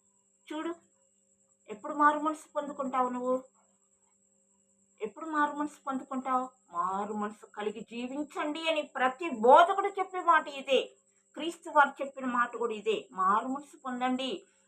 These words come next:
మారు మనసు పొందండి అని. దేనికి? ఆయన ఎందుకు వచ్చారు ఈ లోకంలోకి? ఆయన ఎందుకు వచ్చారు? మనకు తిండి పెట్టడానికా?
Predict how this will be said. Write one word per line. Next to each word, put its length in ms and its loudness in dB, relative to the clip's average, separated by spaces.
మారు 340 4
మనసు 300 -2
పొందండి 640 0
అని. 240 2
దేనికి? 600 -4
ఆయన 120 -2
ఎందుకు 260 -6
వచ్చారు 320 -6
ఈ 80 -10
లోకంలోకి? 840 0
ఆయన 120 -2
ఎందుకు 260 -6
వచ్చారు? 520 -2
మనకు 200 -6
తిండి 300 2
పెట్టడానికా? 680 0